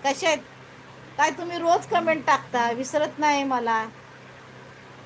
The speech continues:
खूप चांगला सपोर्ट करताय तुम्ही कोमलताई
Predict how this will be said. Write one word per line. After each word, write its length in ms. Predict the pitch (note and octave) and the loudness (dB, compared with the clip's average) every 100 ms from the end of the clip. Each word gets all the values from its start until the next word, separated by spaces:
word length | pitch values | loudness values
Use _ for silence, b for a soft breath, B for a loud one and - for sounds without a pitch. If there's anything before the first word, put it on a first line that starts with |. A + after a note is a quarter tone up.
| - - - - - - - - - - - - - - - - - - - - - - - - - - - - | -20 -20 -20 -20 -20 -20 -20 -20 -20 -20 -20 -20 -20 -20 -20 -20 -20 -20 -20 -20 -20 -20 -20 -20 -20 -20 -18 -10
खूप 160 | D4+ - | -10 2
चांगला 320 | E4 D4+ D#4+ | 4 6 2
सपोर्ट 380 | D#4+ E4 E4 E4 | 2 0 2 0
करताय 360 | D#4+ D#4 D#4+ | 0 0 2
तुम्ही 320 | D#4 D#4+ D4 C4 | 0 -2 -2 0
कोमलताई 640 | C4+ C4 B3+ A#3 A#3 | 2 2 2 -2 -4